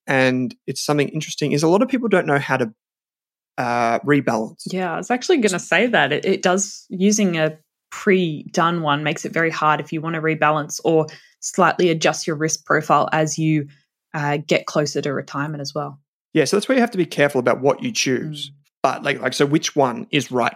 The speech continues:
Speaker 1: for you? You might end up, this sounds silly, you know, we think we want one diversified E T F. Let's say you're a forty-year-old, you want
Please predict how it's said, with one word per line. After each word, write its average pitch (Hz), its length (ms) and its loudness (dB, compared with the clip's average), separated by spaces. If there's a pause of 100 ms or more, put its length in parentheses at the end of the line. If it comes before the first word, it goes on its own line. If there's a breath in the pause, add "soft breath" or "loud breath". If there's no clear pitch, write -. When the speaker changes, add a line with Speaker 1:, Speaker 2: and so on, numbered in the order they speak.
Speaker 1:
for - 60 -2
you? 120 200 0
You 147 180 0
might 196 220 4
end 170 180 0
up, 139 140 -2
this 165 160 0
sounds 147 260 0
silly, 156 300 2
you 170 120 2
know, 147 100 4
we 143 120 4
think 143 240 -2
we 143 80 2
want 135 220 2
one 135 180 2
diversified 127 580 0
E 127 60 2
T 131 160 -2
F. 131 80 0
Let's 160 140 0
say 143 100 4
you're 131 160 2
a 123 60 -2
forty-year-old, 135 680 2
you 131 100 -4
want 135 180 -2